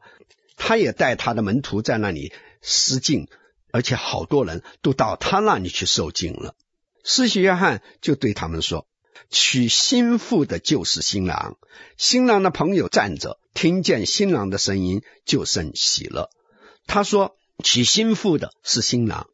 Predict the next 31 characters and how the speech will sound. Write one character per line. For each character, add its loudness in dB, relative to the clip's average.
这 4
话 2
是 -2
什 0
么 2
意 2
思 0
呢？ -2
他 -2
说， 4
主 0
耶 4
稣 0
他 0
所 0
介 2
绍 0
的 0
那 2
一 0
位 -2
啊， -8
乃 0
是 0
来 0
娶 0
新 2
妇 -2
的 -10
新 0
郎。 -6